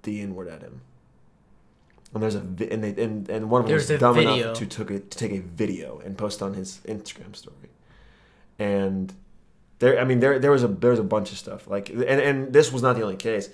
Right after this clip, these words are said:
Speaker 1: Not only that, the kid, uh, um,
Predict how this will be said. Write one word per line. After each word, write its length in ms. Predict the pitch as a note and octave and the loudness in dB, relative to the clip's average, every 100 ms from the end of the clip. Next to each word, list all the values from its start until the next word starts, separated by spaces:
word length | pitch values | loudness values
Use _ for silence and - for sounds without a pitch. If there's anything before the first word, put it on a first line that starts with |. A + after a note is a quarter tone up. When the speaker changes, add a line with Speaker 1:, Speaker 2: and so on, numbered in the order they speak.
| - - - | -20 -20 -4
Speaker 1:
Not 140 | B2+ | -2
only 140 | C3 A2 | 0 2
that, 520 | A2+ B2+ A2+ - - - - - _ _ _ _ _ _ _ _ - | 2 4 4 0 -10 -20 -20 -20 _ _ _ _ _ _ _ _ -18
the 120 | B2 | -16
kid, 460 | - C3+ C#3 C3 - | -6 0 2 2 0
uh, 400 | A2 G#2 F2 - - _ _ _ _ _ - | 0 0 0 -6 -14 _ _ _ _ _ -14
um, 460 | G#2 G2+ D2 C2 | -10 -8 -8 -12